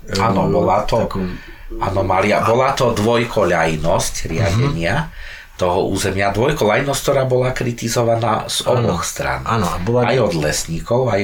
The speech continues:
Speaker 2: od
Speaker 1: a, a
Speaker 2: ochranárov.
Speaker 1: postavila obe tieto strany proti sebe. Dobrá správa je, že prvého apríla tohto roku dvetisícdvadsaťdva tak, e, začala reforma národných parkov a vyzerá to tak, že sa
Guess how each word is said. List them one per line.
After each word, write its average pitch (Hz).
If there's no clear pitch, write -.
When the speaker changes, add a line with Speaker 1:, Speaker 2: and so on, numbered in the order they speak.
Speaker 2:
od -
Speaker 1:
a, -
a -
Speaker 2:
ochranárov. -
Speaker 1:
postavila 135
obe 131
tieto 135
strany 123
proti 135
sebe. 113
Dobrá 127
správa 131
je, 107
že 117
prvého 120
apríla 113
tohto -
roku 101
dvetisícdvadsaťdva 110
tak, 190
e, -
začala 95
reforma 104
národných 113
parkov 92
a 175
vyzerá 113
to 117
tak, 101
že 113
sa 113